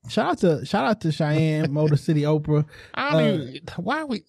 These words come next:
Speaker 1: she did.
Speaker 2: I know she gon-, she gon-, she gon' ride that to the, to the sunset.
Speaker 1: Well, but so funny when she mentioned it the other day, like, I forgot that she actually came up with the name Umar. Like, I, I, I convinced myself that I,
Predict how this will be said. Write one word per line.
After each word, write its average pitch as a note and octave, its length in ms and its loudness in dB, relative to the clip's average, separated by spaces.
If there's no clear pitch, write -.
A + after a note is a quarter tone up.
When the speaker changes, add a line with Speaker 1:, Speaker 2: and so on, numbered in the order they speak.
Speaker 1:
she C4 260 0
did. G#3+ 420 4
Speaker 2:
I B3 100 2
know C4 240 2
she A#3+ 240 0
gon-, G#3 240 2
she C4+ 180 0
gon-, G#3+ 280 2
she C4 160 0
gon' F#3+ 160 2
ride D#3 280 2
that C#3+ 180 2
to D3 140 2
the, A#2+ 320 2
to D3+ 120 0
the A#2+ 100 0
sunset. A#2+ 760 -2
Speaker 1:
Well, G3 300 4
but F3 180 4
so F3+ 220 4
funny A3 340 2
when F3+ 140 6
she E3+ 180 4
mentioned F3+ 480 4
it D#3 120 4
the D3+ 100 2
other D3 160 2
day, D3+ 180 2
like, D3+ 220 -4
I F3+ 160 4
forgot E3+ 520 0
that D3+ 140 6
she F#3+ 300 2
actually D#3+ 380 2
came D#3+ 260 6
up D#3 80 6
with C#3+ 100 0
the C#3+ 80 4
name D#3 260 4
Umar. C3 400 2
Like, C#3 140 2
I, E3+ 200 2
I, F#3 380 2
I - 40 4
convinced G#3 400 4
myself F#3 420 4
that E3 100 6
I, E3+ 140 4